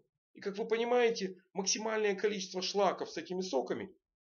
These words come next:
выводится из вашего кровеносного русла в кишечник, где их ожидает мягкий аккуратный сорбент в виде термически обработанной клетчатки. Соберет эти шлаки и, не всасываясь из кишечника,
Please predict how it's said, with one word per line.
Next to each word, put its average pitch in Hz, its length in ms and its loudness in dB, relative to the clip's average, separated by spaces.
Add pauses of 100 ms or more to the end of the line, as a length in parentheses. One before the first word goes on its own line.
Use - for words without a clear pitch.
(120)
выводится 190 540 -2
из 185 240 -6
вашего 156 380 0
кровеносного 190 540 -2
русла - 320 -6 (140)
в - 80 -20
кишечник, 165 580 0 (640)
где 294 240 2
их - 120 -6
ожидает 247 560 2 (260)
мягкий 202 420 0
аккуратный 196 480 2
сорбент 233 400 -2
в - 40 -10
виде 156 200 -6
термически 180 440 -4
обработанной 156 440 0
клетчатки. - 560 -6 (600)
Соберет 302 420 -2
эти 185 160 -6
шлаки 131 500 -2 (240)
и, 262 120 -4
не 277 200 -2
всасываясь 202 600 0
из 202 100 -10
кишечника, 247 640 -6